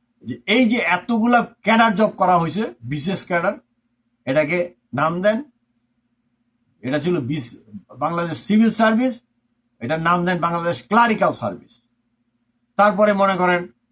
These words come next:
যে অ্যাডমিন, আনসার, পুলিশ, এই তিনটাকে একত্রিত করেন ক্যাডার জবের ক্ষেত্রে।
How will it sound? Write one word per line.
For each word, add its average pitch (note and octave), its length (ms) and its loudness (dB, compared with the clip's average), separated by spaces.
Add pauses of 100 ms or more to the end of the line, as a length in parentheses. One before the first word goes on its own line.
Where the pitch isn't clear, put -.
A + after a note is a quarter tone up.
(480)
যে D3+ 440 0 (640)
অ্যাডমিন, G3+ 580 0 (1080)
আনসার, G#3+ 520 2 (560)
পুলিশ, G#3+ 420 4 (300)
এই F3 100 -2
তিনটাকে F#3 400 -2
একত্রিত D#3 480 -6
করেন G2 260 -10 (340)
ক্যাডার F#3 280 0
জবের E3 240 -2
ক্ষেত্রে। A2 360 -10